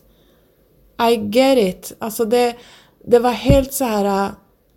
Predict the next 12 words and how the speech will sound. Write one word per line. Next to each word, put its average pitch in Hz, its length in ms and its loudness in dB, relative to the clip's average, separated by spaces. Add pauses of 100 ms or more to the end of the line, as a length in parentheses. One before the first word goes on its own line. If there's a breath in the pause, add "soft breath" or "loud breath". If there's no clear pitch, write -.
(1500)
Ni 220 120 0
vet, 214 260 0
det 214 140 -4
tänds 208 340 -2
ett 208 160 -4
ljus 214 300 -2
i 196 60 0
huvudet 196 460 -2
och 202 60 -4
man 190 180 -2
bara... 180 440 -6 (1160)
Självklart! 196 1120 -6